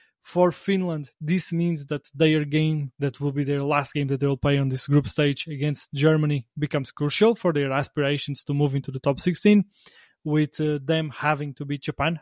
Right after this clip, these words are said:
on their next game, where they are favorite and they should be able to beat Japan,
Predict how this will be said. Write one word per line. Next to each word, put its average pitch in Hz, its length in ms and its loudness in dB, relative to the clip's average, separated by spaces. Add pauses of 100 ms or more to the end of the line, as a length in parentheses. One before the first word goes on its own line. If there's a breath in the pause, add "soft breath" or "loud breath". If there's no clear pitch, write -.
on 147 140 -4
their 139 200 -2
next 147 260 -2
game, 185 260 4 (140)
where 143 420 4
they 135 320 -2
are 139 200 0 (120)
favorite 135 580 0 (280)
and 127 360 -4
they 131 140 0
should 151 460 0 (160)
be 135 200 -2
able 135 200 -6
to - 120 -12
beat 143 160 -8
Japan, 180 340 0